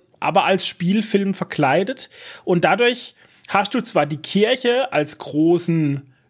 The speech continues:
Bösewicht, ne, der Sachen verschwindet lässt und gegen den sie anarbeiten,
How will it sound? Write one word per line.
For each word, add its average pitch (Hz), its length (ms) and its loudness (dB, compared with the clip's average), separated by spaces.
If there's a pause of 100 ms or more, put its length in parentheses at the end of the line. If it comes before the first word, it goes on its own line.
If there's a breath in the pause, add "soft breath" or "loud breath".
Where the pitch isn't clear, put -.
(140 soft breath)
Bösewicht, 190 800 0
ne, 170 160 2
der 135 280 0
Sachen 202 300 0
verschwindet 185 500 -2
lässt 175 340 0
und 139 280 -2 (380 loud breath)
gegen 170 460 2
den 170 180 4
sie 170 120 -2
anarbeiten, 143 840 -2